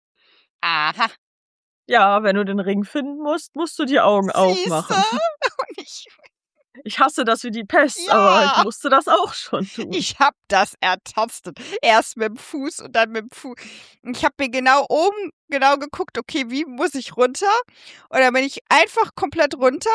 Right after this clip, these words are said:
Speaker 1: mit dem Fuß dann an diesen Ring und dann ertastet und blind wieder hoch. Das hab ich alles in einem Blindflug gemacht. Als ob ich dann die Augen ohne, ohne, ähm, Sonnenbrille, wollte ich gerade sagen, aufmach, ja. Ohne Taucherbrille die Augen im Wasser aufmach.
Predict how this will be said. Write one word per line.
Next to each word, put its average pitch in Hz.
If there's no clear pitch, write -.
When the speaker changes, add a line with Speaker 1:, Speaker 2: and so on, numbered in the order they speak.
Speaker 1:
mit 359
dem 262
Fuß 466
dann 294
an 247
diesen 285
Ring 262
und 285
dann 294
ertastet 311
und 339
blind 285
wieder 285
hoch. 247
Das 170
hab -
ich -
alles 214
in 226
einem 226
Blindflug 220
gemacht. -
Als -
ob -
ich 165
dann 151
die 139
Augen 302
ohne, 165
ohne, 165
ähm, 139
Sonnenbrille, 170
wollte 147
ich -
gerade 151
sagen, 147
aufmach, 151
ja. 151
Ohne 302
Taucherbrille 285
die 220
Augen -
im 254
Wasser 226
aufmach. 180